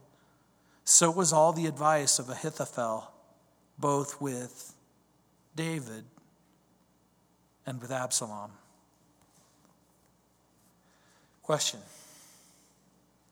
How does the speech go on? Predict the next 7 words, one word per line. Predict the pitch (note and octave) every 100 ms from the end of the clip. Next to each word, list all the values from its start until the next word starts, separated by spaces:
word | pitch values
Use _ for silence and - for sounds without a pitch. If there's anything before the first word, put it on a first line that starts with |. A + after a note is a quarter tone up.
| _ _ _ _ _ _ _ _ _ _ _ _ _ _ _ _ _ _ _ _
Have | D#3+
you |
ever | D#4 E4+
been | G3+ D#3+
blamed | C#3 C#3 D3+ D#3+
for | D#3 D3+
something | C#3+ D#3 D3+ - D#3 D#3 E3